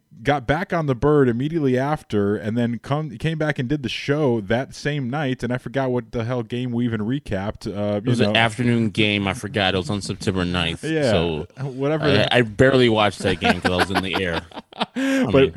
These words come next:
Speaker 1: but yeah, regardless, um, you know, but you did that. That was, that was a hell of a feat by you executing that plan. But wha-, uh, what a guy you are doing that, and, and way to execute that very nicely. So,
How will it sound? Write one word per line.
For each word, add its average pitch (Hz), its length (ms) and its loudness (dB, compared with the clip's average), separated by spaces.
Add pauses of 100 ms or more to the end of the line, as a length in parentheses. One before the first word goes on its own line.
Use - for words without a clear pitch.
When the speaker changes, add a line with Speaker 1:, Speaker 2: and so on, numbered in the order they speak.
(140)
Speaker 1:
but 143 200 2
yeah, 110 160 2
regardless, 95 680 0
um, 101 300 0
you 113 60 0
know, 107 120 4
but 101 280 -2
you 185 200 -2
did 165 200 0
that. 147 180 0
That 151 160 -2
was, 185 140 -2
that 147 160 -4
was 165 100 -2
a 120 80 -2
hell 131 180 -2
of 139 120 -2
a 98 60 -2
feat 151 300 -6
by 98 160 0
you 110 360 2
executing 120 580 -4
that 95 160 -4
plan. 127 380 -4
But 95 140 -2 (280)
wha-, 101 360 -2
uh, - 20 2
what 95 260 -2
a 226 60 -6
guy 151 240 -4
you 110 260 -2
are 87 160 -2
doing 95 300 -4
that, 110 340 -6
and, 101 140 -6
and 98 180 -8
way 107 140 -4
to 135 120 -8
execute 104 520 -8
that 95 180 -4
very 107 240 -4
nicely. 90 640 -6
So, 87 340 -6